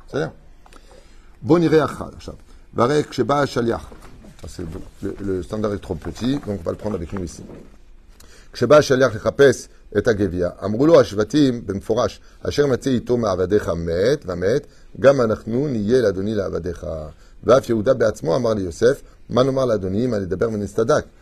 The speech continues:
Alors par rapport à quoi il dit ça ? Parce que c'est vrai que quand est venu Ménaché en tant que Shaliach, en tant qu'envoyé de Yosef pour voir les frères, ils ont dit, « Pas de problème, celui qui a la Gavia, il sera mis à mort. Nous, on sera, étant sûr que personne n'a volé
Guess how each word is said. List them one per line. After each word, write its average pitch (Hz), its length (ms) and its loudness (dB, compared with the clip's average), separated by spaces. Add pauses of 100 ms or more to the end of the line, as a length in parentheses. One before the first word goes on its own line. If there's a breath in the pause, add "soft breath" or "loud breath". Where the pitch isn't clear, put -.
(220 soft breath)
Alors 87 140 -10
par 117 140 -4
rapport 120 200 -4
à 117 60 -6
quoi 123 160 -4
il 98 40 -4
dit 90 80 -8
ça ? 120 300 -4 (300 soft breath)
Parce 104 160 -6
que 120 100 -8
c'est 120 100 -8
vrai 139 200 -2
que 131 100 -10
quand 131 380 -2
est 104 80 -4
venu 113 300 -4
Ménaché 104 600 -4 (200)
en 92 100 -12
tant 117 160 -8
que 104 180 -6
Shaliach, 113 840 -6
en 95 80 -10
tant 104 160 -8
qu'envoyé 107 580 0 (400 loud breath)
de 101 120 0
Yosef 113 420 0
pour 95 120 -6
voir 101 140 -2
les 90 80 -4
frères, 139 340 0 (320 soft breath)
ils 107 140 -4
ont 117 80 -2
dit, « 107 260 -4 (260)
Pas 151 100 4
de 147 40 -10
problème, 110 380 0
celui 135 260 -6
qui 127 140 -4
a 117 40 0
la 113 100 0
Gavia, 110 460 -2
il - 60 -16
sera - 160 -10
mis 95 100 -6
à 80 60 -6
mort. 127 320 2 (240 soft breath)
Nous, 139 340 -2
on 113 80 -8
sera, 110 440 -4 (960 soft breath)
étant - 180 -6
sûr 98 180 -6
que - 60 -12
personne 107 300 -4
n'a 98 40 0
volé 95 360 -2